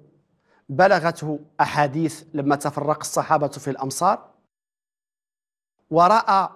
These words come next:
بأن تلك الأحاديث التي تبلغه لا يعرفها ولا يعرفها من حوله، أي ليس العمل بها، فصعد المنبر وقال: "أحرج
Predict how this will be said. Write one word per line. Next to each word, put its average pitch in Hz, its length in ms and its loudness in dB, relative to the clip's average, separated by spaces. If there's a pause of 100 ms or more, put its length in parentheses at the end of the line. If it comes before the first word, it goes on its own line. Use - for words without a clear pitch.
بأن 185 380 -10
تلك 214 240 -10
الأحاديث 175 800 -2 (1120)
التي 170 300 0
تبلغه 160 720 -4 (760)
لا 185 180 6
يعرفها 175 600 0
ولا 214 240 -2
يعرفها 175 440 -2
من 170 140 -8
حوله، 202 460 -4 (120)
أي 208 160 -2
ليس 202 260 -6
العمل 175 640 0
بها، 131 500 -4 (1300)
فصعد 175 460 4
المنبر 151 680 -2 (480)
وقال: 160 500 0 (440)
"أحرج 165 720 -4